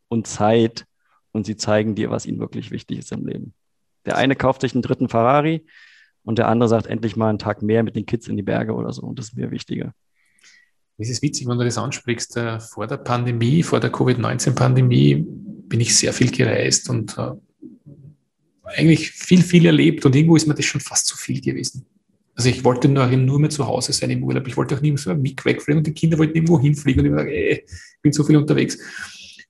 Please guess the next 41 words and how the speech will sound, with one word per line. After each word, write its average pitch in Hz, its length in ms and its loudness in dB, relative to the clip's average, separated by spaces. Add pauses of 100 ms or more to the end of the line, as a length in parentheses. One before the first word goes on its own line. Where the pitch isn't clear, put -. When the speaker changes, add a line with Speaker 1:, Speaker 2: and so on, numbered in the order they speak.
(140)
Speaker 2:
Und 139 340 4
wir 139 200 4
waren 143 200 2
noch 185 220 0
kurz, 208 320 0
bevor 156 240 -2
die 143 80 2
Pandemie 143 320 0
gestartet 156 400 -6
hat, 156 80 -4
waren 151 100 2
wir 147 80 -2
vorher, 151 1040 -4
äh, - 60 -10
über 151 100 -2
Silvester 151 360 2
in 131 100 2
Dubai, 190 340 6
haben 151 160 4
das 151 120 -2
dort - 180 -2
genossen, 147 600 -2
äh, 143 300 -8 (440)
und 123 340 -4
war, - 420 -4
also 139 160 2
ich 123 80 4
war 131 80 6
mir 135 80 6
nicht 127 120 2
sicher, 147 220 4
ob - 60 -2
das - 160 -2
das 120 160 -2
Richtige - 320 -4
für - 140 -10
uns 143 120 -8
ist. 135 120 -8
Das 127 100 -4
war 135 80 0
super - 320 0